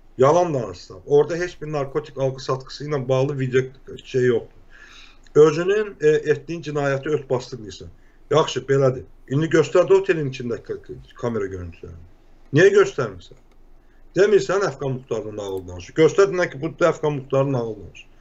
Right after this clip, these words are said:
Bu elə girdi içəri, qaça-qaça getdi, özünü tu-, özü də özünü atınca və telefonunu da yeddinci mərtəbəyə qoyub,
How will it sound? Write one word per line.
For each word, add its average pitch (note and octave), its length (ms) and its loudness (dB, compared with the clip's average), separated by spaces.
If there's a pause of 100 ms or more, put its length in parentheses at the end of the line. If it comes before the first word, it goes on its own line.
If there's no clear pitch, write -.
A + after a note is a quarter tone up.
(500)
Bu F3+ 140 8
elə F3 200 6
girdi F3 360 0
içəri, G3 320 0
qaça-qaça D3+ 400 -4
getdi, D#3 300 2
özünü D3 280 -2
tu-, B2+ 140 -8
özü D3 220 2
də E3 140 2
özünü D#3+ 220 -4
atınca D#3 520 -2
və C3+ 120 -2
telefonunu D3 420 2
da F3 120 0
yeddinci E3+ 340 -4
mərtəbəyə D#3 720 -2
qoyub, C3 320 2